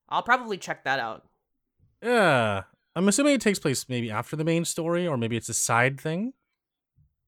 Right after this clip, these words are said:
Speaker 1: Probably.
Speaker 2: Yeah.
Speaker 1: We'll see.
Speaker 2: Okay. Looks cool.
Speaker 1: Yeah.
Speaker 2: Um, after that,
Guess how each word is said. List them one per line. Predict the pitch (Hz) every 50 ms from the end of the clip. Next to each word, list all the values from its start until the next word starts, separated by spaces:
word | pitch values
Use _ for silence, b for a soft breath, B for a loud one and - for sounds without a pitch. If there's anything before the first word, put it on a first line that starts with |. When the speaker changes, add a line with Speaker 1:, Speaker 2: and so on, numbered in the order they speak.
| _ _
Speaker 1:
Probably. | _ - - 147 139 127 127 131 127 135 131 117 139 135 131 131 127 123 123 120 123 123 123 131 139
Speaker 2:
Yeah. | - 113 113 110 107 104 104 101 - _ _ _ _ _ _ _ _ _ _ _ _ _ _ _ _ _
Speaker 1:
We'll | - 160 170
see. | - - 120 113 131 - _ _ _ _ _ _ _ _ -
Speaker 2:
Okay. | 226 - 170 143 160 165 _ _ _ _ _ _ _ _ _ _ _
Looks | 156 214 247
cool. | - 185 147 135 185 220 - _ _ _ _ _ _ _ _ _ _ _ _ _
Speaker 1:
Yeah. | - 147 151 170 160 139 _ _ _ _ _ _ _ _ _ _ _ _ _ _ _ _ _ _ _ _ _ _ _ -
Speaker 2:
Um, | 120 127 131 131 127 131 131 127 127 - -
after | 170 180 - - 143
that, | 147 156 165 -